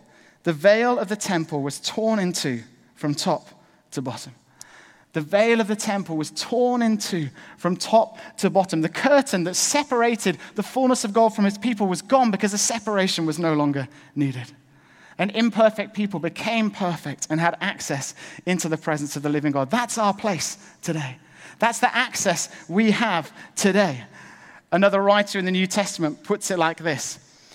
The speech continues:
"And now, because of the blood of Jesus, he welcomes us to come." He welcomes you to come here. However you're feeling, whatever's happened, he welcomes you to come boldly and with no hesitation. "For he has dedicated a new,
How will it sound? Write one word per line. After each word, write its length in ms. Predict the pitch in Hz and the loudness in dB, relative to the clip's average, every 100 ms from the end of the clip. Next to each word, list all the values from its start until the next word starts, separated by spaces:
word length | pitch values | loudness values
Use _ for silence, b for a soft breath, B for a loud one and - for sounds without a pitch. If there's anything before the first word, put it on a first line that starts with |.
| B - | B -2
"And 180 | 196 | 2
now, 280 | 214 233 202 | 2 2 0
because 420 | 156 180 - 254 262 | -2 -4 0 0 2
of 100 | 220 | -2
the 60 | |
blood 360 | 180 202 226 233 | 2 4 4 4
of 80 | 185 | -4
Jesus, 560 | 202 180 135 120 - B B B | -4 -2 -4 -8 -10 B B B
he 200 | 196 226 | 2 2
welcomes 600 | 185 233 269 262 214 175 | 4 6 6 4 0 2
us 180 | 175 - | -2 -2
to 100 | 180 | -4
come." 240 | 190 151 | 0 0
He 160 | 147 247 | 4 2
welcomes 800 | 202 247 269 254 233 196 160 214 | 4 6 6 6 -2 -2 -4 -2
you 140 | 202 | -2
to 120 | 202 | -2
come 300 | 160 196 139 | -4 -2 -2
here. 240 | 151 147 104 b b b b | -2 -4 -8 b b b b
However 300 | 190 202 214 | 2 4 4
you're 140 | 233 233 | 2 -2
feeling, 400 | - 240 180 160 | -2 0 2 4
whatever's 340 | 180 190 208 | 4 2 0
happened, 300 | 214 202 156 | -4 -2 -2
he 100 | 208 | 0
welcomes 640 | 180 247 254 247 208 165 | 0 4 4 4 -6 -4
you 80 | 175 | -6
to 120 | 156 160 | -8 -8
come 340 | 202 160 127 B B B 156 147 | -4 -2 -4 B B B -14 2
boldly 600 | 240 269 240 170 135 120 B B | 6 6 6 2 0 -2 B B
and 120 | 170 | 0
with 100 | 165 | 2
no 300 | 175 214 220 | 4 6 6
hesitation. 680 | 190 180 160 160 151 131 117 - b b b b b | 2 -2 -2 -4 -2 -6 -10 -16 b b b b b
"For 80 | 175 | -2
he 160 | 185 233 | 4 4
has 120 | 196 | 2
dedicated 640 | - 226 233 233 233 214 185 | 2 2 2 0 0 0 -2
a 140 | 165 | 0
new, 400 | 170 190 190 | 2 2 2